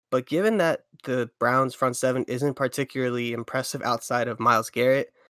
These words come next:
it's pretty worrying that this is now two weeks in a row where Joe Mixon hasn't been all that involved, or, you know, at least statistically. Even though, you know, you can blame the Bengals offensive line, Joe Mixon just signed a huge extension, so he's not going anywhere. So this is something I'm really concerned about.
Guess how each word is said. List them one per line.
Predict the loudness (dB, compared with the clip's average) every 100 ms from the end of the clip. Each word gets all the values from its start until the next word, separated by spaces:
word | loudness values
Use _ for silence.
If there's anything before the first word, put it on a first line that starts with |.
| _ -10
it's | -2
pretty | 0 2
worrying | 4 4 4 2
that | -2
this | -4 -4
is | -2
now | -2
two | 0 -2 0
weeks | 0 0
in |
a | 2
row | 2 2
where | 2 0 -2 -6
Joe | -4 0
Mixon | 0 -2 -6
hasn't | -2 -2 -2 -10 _ _ _ _ _
been | 0 4
all | 4 4
that | 2
involved, | 0 0 2 0 -2 -18 -8
or, | -4
you | 0
know, | 0
at | 0
least | -2 -6 -12
statistically. | -6 -4 -4 -4 -4 -4 -8 _ _ _ _ _
Even | 0 4 4
though, | 6 4
you | 4
know, | 4 4 2 -6
you | -6
can | -4 0
blame | 0 0
the | -2
Bengals | -2 -2 0
offensive | 0 0 -4 -4
line, | 0 4 4 4 -2 _ _ _ _ 2
Joe | 4
Mixon | 4 0 -2
just | 0
signed | 2 2 2
a |
huge | 0 -2
extension, | -2 0 0 0 -6
so | -6
he's | -4 0
not | 2 2 2
going | 4 4 2
anywhere. | -2 -6 -10 -10 -12 _ _ _ _
So | -8 -4 -2 -2
this | -2 -4 -2
is |
something | 0 2 2
I'm | 0
really | 0 -2
concerned | -6 0 0 0
about. | 0 0 -2